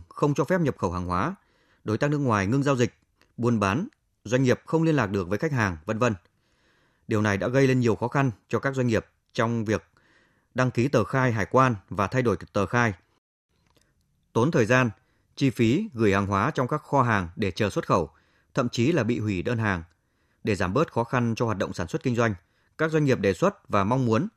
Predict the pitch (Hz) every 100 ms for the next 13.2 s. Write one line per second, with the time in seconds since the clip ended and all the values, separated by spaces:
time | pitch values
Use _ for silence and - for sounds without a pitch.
0 | _ _ - 156 151 104 - _ - 143
1 | 139 156 147 117 127 135 170 165 131 98
2 | 92 87 98 82 92 104 196 - _ _
3 | - - 110 - 101 117 208 _ _ -
4 | 101 95 98 80 - 147 131 - _ _
5 | _ _ _ 139 165 139 92 104 131 123
6 | 123 107 104 202 - _ _ - 113 95
7 | 98 131 196 - _ _ 107 117 156 165
8 | 117 87 107 92 _ _ _ _ _ _
9 | - 131 127 143 160 120 147 135 82 -
10 | _ _ - 113 139 170 - 139 131 123
11 | 101 _ _ - 127 120 127 120 127 123
12 | 110 - - 92 101 92 120 - 123 123
13 | 120 113